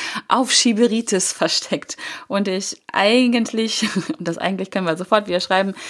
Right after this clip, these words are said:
ich dabei bin zu prokrastinieren und Dinge aufzuschieben. Und, ähm, ja, wenn ich so am Rumgrübeln bin, <laughs> also wir gehen mal davon aus, dass es in der Vergangenheit ist oder halt auch das, was ich von meinen, ähm,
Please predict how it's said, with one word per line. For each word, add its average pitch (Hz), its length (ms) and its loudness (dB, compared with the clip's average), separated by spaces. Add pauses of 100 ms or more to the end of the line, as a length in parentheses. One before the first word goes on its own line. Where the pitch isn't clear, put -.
(180)
ich 196 120 -2
dabei 185 320 4
bin 180 220 -2
zu 180 120 -2
prokrastinieren 190 880 0 (380)
und 180 220 -6
Dinge 170 280 -2
aufzuschieben. - 640 -4 (380)
Und, 92 520 -10
ähm, - 480 -12
ja, 226 260 2
wenn 233 160 2
ich 269 240 -4
so 285 160 2
am 220 140 0
Rumgrübeln 294 540 2
bin, 311 180 6 (240)
<laughs> 247 500 4 (220)
also 180 260 0
wir 185 80 -4
gehen 208 220 0
mal 190 160 0
davon 185 260 -2
aus, 190 160 -2
dass - 180 -8
es - 120 -12
in 180 60 -6
der 180 80 -4
Vergangenheit 233 640 2 (300)
ist 220 260 -2
oder 196 280 2
halt 185 200 -2
auch 170 160 -2
das, 202 240 0
was 180 140 -6
ich 180 160 -10
von 185 180 -6
meinen, 170 460 -4
ähm, - 240 -10